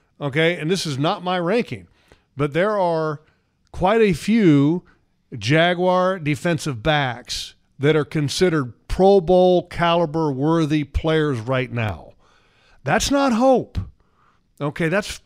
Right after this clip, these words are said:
that's fact. Okay, Cisco, three interceptions, second in the National Football League. Darius Williams,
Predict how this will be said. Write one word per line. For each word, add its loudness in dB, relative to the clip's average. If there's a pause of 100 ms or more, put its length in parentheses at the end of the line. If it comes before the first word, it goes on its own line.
that's 0
fact. -2 (360)
Okay, -2 (400)
Cisco, 0 (300)
three 2
interceptions, -2
second 0
in 0
the 0
National -2
Football 0
League. -8 (280)
Darius 0
Williams, -2